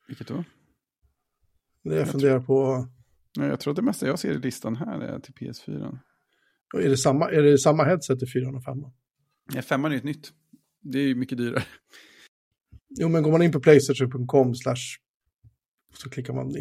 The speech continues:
Speaker 2: så klickar man sig in sig på V R.
Speaker 1: Mm.
Speaker 2: Så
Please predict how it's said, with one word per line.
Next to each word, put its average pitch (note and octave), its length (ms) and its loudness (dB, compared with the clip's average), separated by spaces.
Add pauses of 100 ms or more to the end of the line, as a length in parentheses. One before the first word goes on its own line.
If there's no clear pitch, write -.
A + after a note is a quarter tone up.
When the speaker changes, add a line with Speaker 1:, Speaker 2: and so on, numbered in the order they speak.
Speaker 2:
så - 80 -14
klickar C3+ 200 2
man C3 120 0
sig C3+ 120 0
in C3 100 2
sig B2 140 -6
på B2 100 -8
V A#2+ 180 -8
R. B2+ 220 -4 (360)
Speaker 1:
Mm. G#2 220 -2 (840)
Speaker 2:
Så B2+ 500 -6